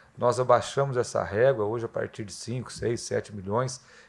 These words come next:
é, a empresa tem benefício, é benefício de I S S, benefício de P T U. É, isso nós temos no site da prefeitura uma tabela que é muito clara,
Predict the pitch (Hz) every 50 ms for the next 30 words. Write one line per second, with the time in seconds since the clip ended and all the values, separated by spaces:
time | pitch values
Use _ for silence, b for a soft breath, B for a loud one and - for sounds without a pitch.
0 | B B - 110 110 113 117 - 120 110 95 - 117 107 117 - _ - 131 135
1 | 135 123 131 127 113 95 - - - 98 87 - - - 98 98 104 104 98 -
2 | 117 107 - - - 107 95 101 139 151 135 117 98 - - - 98 98 110 117
3 | 113 - - - 117 107 104 101 - 117 107 - - - - 113 - - 110 98
4 | 92 98 110 117 113 - B B B B B B B B B 117 113 110 110 107
5 | - - 147 127 - - - 135 131 113 - - 139 135 131 123 110 120 107 -
6 | - - 123 127 131 127 - - - 117 107 - 113 101 - - 110 101 98 90
7 | - _ b b b b b b b - 120 127 120 - - 123 104 101 98 120
8 | 127 127 120 110 - 120 113 131 175 170 - - - - - 151 170 185 180 143
9 | 107 95 90 -